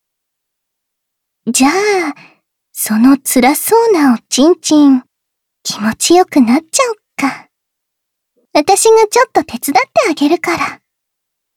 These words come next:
こうやって、おい、ハイヒールの足の裏で、うん、おちんちんの根元、ギュウギュウしてあげる。だからほら、好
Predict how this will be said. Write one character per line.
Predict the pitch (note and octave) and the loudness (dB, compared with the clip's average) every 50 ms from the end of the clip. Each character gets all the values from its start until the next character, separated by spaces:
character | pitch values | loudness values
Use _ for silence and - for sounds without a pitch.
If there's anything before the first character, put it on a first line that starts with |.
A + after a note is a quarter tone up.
| _ _ _ _ _ _ | _ _ _ _ _ _
こ | - - B3 B3 B3 B3+ B3+ | -4 0 2 2 4 4 2
う | B3 | 2
や | B3 C4 B3+ B3+ | 2 2 2 0
っ | |
て、 | B3+ _ _ _ _ _ _ _ - C4+ D4 D4 C#4+ C#4 C4+ C4+ A#3+ F#3+ - _ _ _ _ _ _ _ _ _ - D4+ | -2 _ _ _ _ _ _ _ -4 -2 0 0 0 0 0 0 -2 -4 -6 _ _ _ _ _ _ _ _ _ -4 -2
お | D#4+ D4 C#4+ | 0 0 0
い、 | C4+ C4+ C#4 - - - - - - - - - - _ _ _ _ _ _ _ | -2 -2 -6 -12 -16 -16 -16 -16 -16 -18 -20 -20 -20 _ _ _ _ _ _ _
ハ | - - E4 F4 F4+ | -8 -4 0 2 4
イ | F#4 F#4+ G4 | 4 4 2
ヒ | F#4 - - G4+ G4+ G4+ G4 | 0 0 2 2 4 4 4
ー | F#4 | 2
ル | F4 D4+ | 2 0
の | C4 B3 A3 G#3 G#3 | 0 -2 -4 -6 -8
足 | G3+ - - - B3+ C4 | -8 -6 -4 0 2 2
の | D4+ D4+ D4+ D4+ D4 D4 | 4 4 2 2 0 0
裏 | D4 C#4+ D#4 D#4+ E4 D#4+ | 0 0 0 0 0 0
で、 | - - D4 | 0 0 -2
う | C#4+ - _ _ _ _ _ _ - - | -2 -2 _ _ _ _ _ _ -4 -4
ん、 | D#4+ - - C#4+ - - - - - - - - - - _ _ _ _ _ - A#3 | -4 -4 -6 -16 -18 -18 -20 -20 -18 -18 -20 -20 -20 -20 _ _ _ _ _ -4 -4
お | A#3 | -4
ち | - - - - C#4 | -4 -6 -4 -2 0
ん | D4+ D#4 | 0 0
ち | D#4+ - - D#4+ D4 | 0 0 0 2 2
ん | C4 | 2
の | A#3 G#3+ | 2 0
根 | G3+ G3+ G#3 G3+ | -2 -4 -4 -2
元、 | G#3 A#3 C4 B3+ _ - - D#4 D4+ - - - - _ _ _ _ _ | 2 2 0 0 _ -4 -4 -2 -2 -4 -6 -14 -20 _ _ _ _ _
ギ | - D4 D#4 | -2 0 2
ュ | F#4 | 4
ウ | C5+ D5+ D#5 - A#4+ | 4 2 2 0 0
ギ | F#4 | 0
ュ | |
ウ | D4+ B3+ | 0 0
し | - - - | -2 -2 -2
て | - C4+ | 0 0
あ | C#4 D4 E4 | 0 0 0
げ | - D#4+ F4 F4+ | -2 -2 -4 -2
る。 | - - - _ _ _ _ _ _ _ _ _ _ _ _ _ _ _ _ _ _ _ _ _ - | -2 -2 -4 _ _ _ _ _ _ _ _ _ _ _ _ _ _ _ _ _ _ _ _ _ -2
だ | - A4 G#4 | -2 -2 0
か | - G#4 F#4+ | 0 0 0
ら | D#4 D4+ C#4+ | 0 -2 -4
ほ | - - G4+ G#4+ | -2 0 0 2
ら、 | A4 G#4 F4+ - | 2 2 0 -2
好 | - | -6